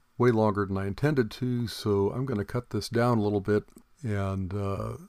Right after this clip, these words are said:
the rest of the stuff that I was gonna get to, I guess I'll get to some other week. Bye. Dad's Journal. The prompt is,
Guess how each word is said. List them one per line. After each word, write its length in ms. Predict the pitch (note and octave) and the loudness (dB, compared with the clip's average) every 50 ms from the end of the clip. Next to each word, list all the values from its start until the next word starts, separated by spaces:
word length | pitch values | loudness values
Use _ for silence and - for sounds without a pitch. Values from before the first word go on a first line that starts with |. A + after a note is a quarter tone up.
| _ _ - | _ _ -6
the 120 | A2+ G#2 | -4 -2
rest 280 | G2+ A2+ A#2 A2 - - | 0 0 0 0 -2 -2
of 40 | G#2+ | -2
the 60 | G#2 | -2
stuff 400 | G2 - - A#2+ A2 G#2+ - - | -2 0 0 0 0 0 -2 -4
that 140 | - A#2 G2 | -2 0 2
I 100 | G#2+ G#2 | 2 2
was 160 | G2+ G#2 G2 | 2 0 0
gonna 160 | G2 A2+ G#2+ G#2 | 0 0 0 2
get 220 | A2+ A#2+ A#2 - | 2 0 -2 -2
to, 420 | - - C#3+ C#3+ E3 D#3 D3 C#3 - | -2 0 0 2 2 2 2 2 2
I 140 | - - A2 | 0 -2 -4
guess 260 | A2+ A#2+ A2+ - - | -6 -6 -6 -4 -4
I'll 100 | A2+ A2 | -4 -2
get 200 | A#2 A2+ A2+ - | -4 -4 -6 -6
to 500 | - - C#3+ D3 C#3+ D3 D3 C#3+ C3+ B2 | -6 -4 -2 -2 -2 -2 -2 -4 -4 -6
some 280 | - - - A#2 A2 | -6 -6 -4 -2 0
other 160 | A#2+ A#2 C#3+ D3 | 0 0 0 2
week. 280 | E3 G3+ G3 - - - - - _ _ _ _ _ _ _ _ - - - - - - - - - - - - _ _ _ _ | 0 0 -2 -4 -10 -20 -20 -20 _ _ _ _ _ _ _ _ -20 -20 -20 -20 -20 -20 -20 -20 -20 -20 -20 -20 _ _ _ _
Bye. 360 | - D3+ D#3 D3 C#3+ C3+ - - - - - - - C#4 A#3+ D4+ - - - - - - - - - - - - C6+ - - - - - - - - - _ - - - - - - - - _ - | 8 10 10 10 6 2 -4 -10 -18 -16 -4 0 2 4 6 6 6 6 6 6 6 4 6 6 6 6 6 6 6 6 6 4 4 4 2 0 0 -8 _ -20 -20 -20 -20 -20 -20 -20 -20 _ 6
Dad's 300 | - C3+ C3+ C#3 C3+ - | 10 12 12 12 10 8
Journal. 380 | - - G#2+ G2+ - - G2+ - - - - - - - - - - - _ _ _ _ _ _ _ _ - | 2 0 0 0 -2 -4 -10 -12 -16 -20 -20 -20 -20 -20 -20 -20 -20 -20 _ _ _ _ _ _ _ _ -6
The 100 | - - | -6 2
prompt 420 | - - C#3+ D#3+ E3 - - - | 6 8 8 8 6 2 -2 -2
is, 480 | G2 F#2 F#2 A2+ A#2 A#2 G#2+ - - | 0 0 0 -2 -4 -6 -6 -10 -14